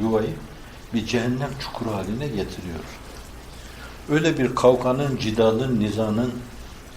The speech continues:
nifakın ve şikakın, birbiriyle sürtüşmenin olduğu bir yerde çocukların sağlam hissiyatla yetişmeleri mümkün değildir. Hafizan Allah.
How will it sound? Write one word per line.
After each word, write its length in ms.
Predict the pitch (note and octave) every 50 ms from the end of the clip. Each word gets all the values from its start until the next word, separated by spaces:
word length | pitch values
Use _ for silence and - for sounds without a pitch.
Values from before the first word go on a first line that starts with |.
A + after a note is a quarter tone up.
| - - - - - - - -
nifakın 600 | B2+ B2 - C3+ B2 A2+ - - D#3+ D3+ C#3 B2+
ve 80 | B2 A#2
şikakın, 680 | A#2 - C3 - - A#2+ G#2+ G#2 - B2 A#2 G#2 E2+ D#2 D2+ D2+ G2
birbiriyle 500 | A2 A2 G#2+ A#2 A#2+ B2 B2+ A#2+ C3 -
sürtüşmenin 720 | - - - A#2 - - B2 - - B2 B2 B2+ C3+ B2
olduğu 440 | A2+ G#2 G#2 G2 G#2 G#2+ G#2 G2 F#2
bir 40 | F#2+
yerde 360 | F#2+ F#2 F#2 F#2+ - C#3 C#3+ - - - - - - - - - - - - - -
çocukların 560 | A#2+ A2 G#2+ A#2 A#2 - B2 A#2 A2+ B2+ A#2
sağlam 520 | A2 - - - A2 A2 A2 C3+ B2+ A2 G#2
hissiyatla 540 | G#2 - - - A#2 A2 G#2+ - - G#2+ G2
yetişmeleri 680 | F#2+ G2 F#2+ F#2+ - - - G#2 G2 G2 A2 B2 C#3
mümkün 440 | C3 A2+ G2+ G2 - - - G#2+ G2 -
değildir. 400 | D#2 E2+ D#2 D2 C#2 C#2 C#2 - - - - - - - - - - - - - -
Hafizan 380 | F#2 - G2 F#2 - E2 D#2 D2+
Allah. 240 | D2 - - -